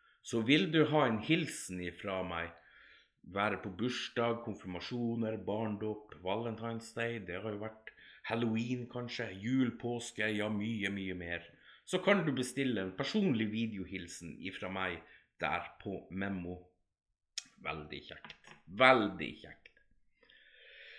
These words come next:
Nei, men det er vel best å ta helg nå, tenker jeg.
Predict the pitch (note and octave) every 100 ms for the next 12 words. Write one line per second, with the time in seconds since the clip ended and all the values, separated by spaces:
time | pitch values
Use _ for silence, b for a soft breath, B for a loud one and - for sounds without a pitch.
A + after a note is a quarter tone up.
0 | B B B2+ D#3 F3 F3 - - C3+ D3
1 | E3 E3 E3 E3+ D#3+ E3+ E3 - D3+ D#3+
2 | - D#3+ C3 G2 G2 G2 F#2+ A2 G#2 -
3 | - D2 F#2+ F2